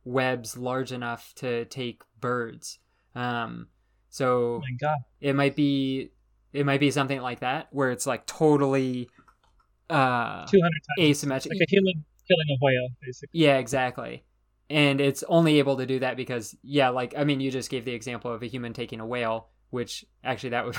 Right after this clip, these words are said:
Speaker 1: <laughs> that would probably
Speaker 2: That might
Speaker 1: be
Speaker 2: be
Speaker 1: your
Speaker 2: win. You
Speaker 1: answer.
Speaker 2: might win. I was just really
Speaker 1: <laughs>
Speaker 2: wondering, yeah, do we win?
Speaker 1: Yeah, but we do
Speaker 2: Yeah.
Speaker 1: that 'cause we have tools. And so
Speaker 2: Yes.
Speaker 1: the spider has a web or
Speaker 2: Web
Speaker 1: a venom or
Speaker 2: is a bit of
Speaker 1: something
Speaker 2: a
Speaker 1: like
Speaker 2: tool.
Speaker 1: that, yeah.
Speaker 2: Right.
Speaker 1: Yeah, um, yeah, so,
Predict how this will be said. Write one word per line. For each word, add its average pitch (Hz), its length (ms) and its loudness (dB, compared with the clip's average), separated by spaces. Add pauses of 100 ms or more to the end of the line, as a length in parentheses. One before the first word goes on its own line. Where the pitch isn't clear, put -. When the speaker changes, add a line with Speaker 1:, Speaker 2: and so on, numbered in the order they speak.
Speaker 1:
<laughs> - 80 -8
that 180 420 2
would 175 120 6
probably 143 360 4
Speaker 2:
That - 540 0
might 147 140 0
Speaker 1:
be 170 80 8
Speaker 2:
be 147 40 10
Speaker 1:
your 147 80 10
Speaker 2:
win. 170 100 10
You 143 80 4
Speaker 1:
answer. 147 180 2
Speaker 2:
might 160 160 10
win. 180 140 10
I 170 160 8
was 180 100 10
just 190 160 2
really 202 220 10
Speaker 1:
<laughs> 160 40 -2
Speaker 2:
wondering, 151 300 4
yeah, 131 180 6
do 139 80 -4
we 147 120 6
win? 139 140 4 (200)
Speaker 1:
Yeah, 143 280 8
but 165 160 4
we 185 120 8
do 180 120 6
Speaker 2:
Yeah. 175 40 6
Speaker 1:
that 160 180 6
'cause 151 140 -4
we 139 80 0
have 127 120 -4
tools. 135 500 -4 (1700)
And 135 220 -2
so 143 80 2
Speaker 2:
Yes. 131 60 -2
Speaker 1:
the 131 100 2
spider 131 300 2
has 120 180 -4
a 117 60 -6
web 120 360 -8
or 120 380 -2
Speaker 2:
Web 170 220 6
Speaker 1:
a - 40 -20 (220)
venom 127 340 -2
or 120 40 -6
Speaker 2:
is 120 120 -4
a 160 60 0
bit - 40 -2
of 135 40 -6
Speaker 1:
something 139 80 -6
Speaker 2:
a 120 60 -10
Speaker 1:
like 127 120 -14
Speaker 2:
tool. 135 80 -10
Speaker 1:
that, 131 140 -14
yeah. 131 240 -10 (200)
Speaker 2:
Right. 131 140 -10 (800)
Speaker 1:
Yeah, 151 320 4 (160)
um, 143 560 0 (1120)
yeah, 202 160 10
so, 196 260 8